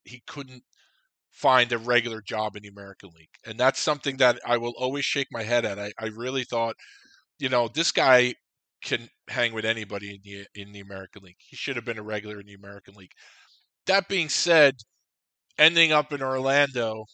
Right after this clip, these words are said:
not the worst thing in the world, and I'm sure Ross would agree. Especially for him, he likes golf. We touch on that too. But,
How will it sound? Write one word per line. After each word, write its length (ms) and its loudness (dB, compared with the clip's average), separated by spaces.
not 460 6
the 100 -6
worst 400 -4
thing 180 -4
in 100 -8
the 80 -10
world, 420 -12
and 140 -8
I'm 100 -10
sure 240 -8
Ross 380 -10
would 120 -12
agree. 420 -18
Especially 460 2
for 160 -8
him, 160 -4
he 100 -10
likes 260 -10
golf. 340 -12
We 80 -16
touch 280 -16
on 140 -20
that 220 -18
too. 260 -20
But, 160 -18